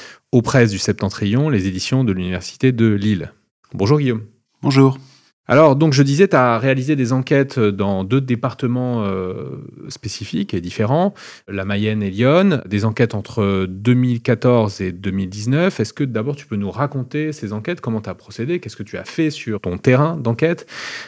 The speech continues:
Speaker 1: euh, qui tu as suivi, euh, quels étaient peut-être tes objectifs et peut-être pour commencer, pourquoi la Mayenne, pourquoi Lyon ? Qu'est-ce que ça te permettait, euh, peut-être de, de, de travailler et peut-être de montrer ?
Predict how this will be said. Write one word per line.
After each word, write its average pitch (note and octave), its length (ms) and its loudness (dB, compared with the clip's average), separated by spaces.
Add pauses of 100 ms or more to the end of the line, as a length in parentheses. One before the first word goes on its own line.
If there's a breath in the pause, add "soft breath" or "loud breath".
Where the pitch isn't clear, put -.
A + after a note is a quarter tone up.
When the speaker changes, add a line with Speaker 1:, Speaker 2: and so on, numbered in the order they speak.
Speaker 1:
euh, F#2 100 2
qui G#2+ 220 0
tu G#2+ 200 0
as F#2 120 2
suivi, D3+ 720 -2
euh, G2+ 360 4
quels F#2+ 220 0
étaient G2 220 -4
peut-être G2 240 -8
tes F#2 180 -6
objectifs A2+ 460 -2
et G#2+ 80 2
peut-être A2+ 340 -2
pour - 140 -6
commencer, A2 360 0
pourquoi C#3 800 2
la A#2+ 380 4
Mayenne, A2+ 400 2
pourquoi A2+ 280 -2
Lyon ? A#2+ 360 0 (380 soft breath)
Qu'est-ce - 140 -16
que G#2+ 100 -4
ça G2+ 120 -2
te G#2 100 -4
permettait, G#2+ 600 2
euh, F#2+ 240 2
peut-être G2 280 -4
de, F#2+ 140 -2
de, F#2+ 720 -6
de - 240 -10
travailler G#2 520 2
et B2 40 6
peut-être G2+ 260 -2
de F#2+ 60 -4
montrer ? A2 480 -2